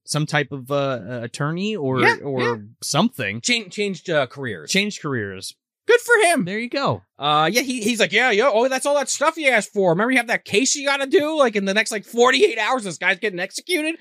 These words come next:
Speaker 2: Oh, yeah.
Speaker 1: There's also this weird, vague thing that runs through this. Well,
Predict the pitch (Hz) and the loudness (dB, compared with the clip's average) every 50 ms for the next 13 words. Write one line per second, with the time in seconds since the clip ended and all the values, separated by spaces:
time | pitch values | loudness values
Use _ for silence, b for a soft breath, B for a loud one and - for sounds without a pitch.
0 | - 320 277 - 370 403 415 453 392 427 466 494 480 415 339 254 180 - - 381 | -8 -8 -2 2 4 4 4 4 4 2 4 4 4 4 4 4 2 2 0 -2
1 | 453 - 440 415 427 185 160 151 160 180 196 196 190 165 135 123 156 160 160 156 | -6 -6 -4 -4 -2 -2 0 0 0 2 4 4 2 2 0 0 2 2 2 2
2 | 147 135 - - 156 156 156 143 135 113 123 135 135 135 131 123 - - 139 135 | 0 -4 -4 -2 -2 -2 0 -2 -4 -4 -2 -2 -2 -2 -2 -2 -2 -2 -2 -2
3 | 127 139 131 - - - _ _ _ _ _ _ _ _ 185 190 190 185 190 180 | -2 -4 -4 -6 -10 -16 _ _ _ _ _ _ _ _ _ 0 2 4 4 4
4 | 180 | 4